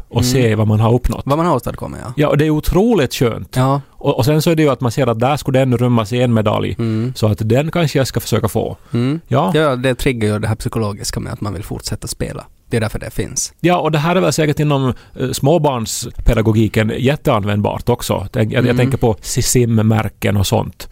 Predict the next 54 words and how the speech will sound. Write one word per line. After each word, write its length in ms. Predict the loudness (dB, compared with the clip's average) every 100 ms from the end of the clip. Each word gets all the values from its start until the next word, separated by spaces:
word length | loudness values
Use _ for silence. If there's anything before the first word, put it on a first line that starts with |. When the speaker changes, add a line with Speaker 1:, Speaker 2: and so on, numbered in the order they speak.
| -2
Speaker 2:
Mm. 340 | 0 2 0 -2
Speaker 1:
Eh, 160 | -4 -4 -4 -4 0
men, 240 | 0 0 0
men 240 | 0 2
det, 100 | 0
det 120 | 0
finns 300 | 2 2 2 2
ju 100 | 0
inte 280 | -2 -6
i, 120 | 0 2
i, 400 | 0 -6 -2 -2
i, 240 | -2 -4
i, 340 | -4 -4 0
i 40 | 4
livet. 600 | 4 4 2 -2 -8 -16 -20 _ _ _ -2
Ända 200 | 0 2
tills 280 | 0 0 2
nu. 180 | 2 2 -6 _ _ _ _ _
Att, 200 | -6 -4
eh, 60 | -6 -8 -8 -8
nu 340 | 2 4 4
står 320 | 2 2 2
det 80 | 2
plötsligt 300 | 0 -2 0
då 100 | 0
att 120 | 2
ja, 200 | 2 4
jag 100 | 2
har 160 | 2 2
gift 280 | 2 0 0
mig, 180 | 2 2
jag 100 | 2
har, 100 | 2
jag 120 | 2
har 280 | 4 2 2
en 160 | 0
karl, 340 | 0 0 -2 -4
ja. 160 | -6 -10 _
Niko 380 | 0 0 2 0
heter 280 | 2 2 4
Speaker 2:
Ja, 60 | 2
Speaker 1:
han. 160 | 0
Speaker 2:
det 120 | 2
egentligen, 300 | 2 2 2
det 80 | 2
borde 200 | 2 2
vara 140 | 2 0
liksom 280 | 0 0
det 80 | 2
där 100 | 2
pappret 440 | 2 2 2 0 -2
som 140 | 0
man 120 | -2
får 460 | 0 0 0 -2